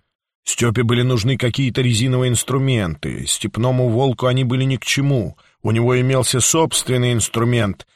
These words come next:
серый угловатый дер, покрытый клочьями жесткой шерсти и вполне готовый к тому, чтобы кого-нибудь дернуть. Степной волк потянул за красную кочерышку, и лингам победы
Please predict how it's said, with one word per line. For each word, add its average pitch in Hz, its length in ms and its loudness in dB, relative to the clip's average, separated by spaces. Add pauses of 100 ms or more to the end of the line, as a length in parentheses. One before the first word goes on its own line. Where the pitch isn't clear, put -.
(140)
серый 120 680 0
угловатый 113 960 2 (200)
дер, 104 500 0 (320)
покрытый 107 540 0
клочьями 101 560 0
жесткой 95 460 -2
шерсти 123 580 0 (340)
и 156 140 4
вполне 147 680 2
готовый 143 480 2
к - 80 -10
тому, 120 240 2
чтобы 113 280 0
кого-нибудь 113 640 0 (260)
дернуть. 92 840 -2 (420)
Степной 151 480 0
волк 143 360 0
потянул 139 500 2
за 110 140 0
красную 101 480 -2
кочерышку, 139 640 -2 (100)
и 131 100 2
лингам 120 560 2
победы 113 600 0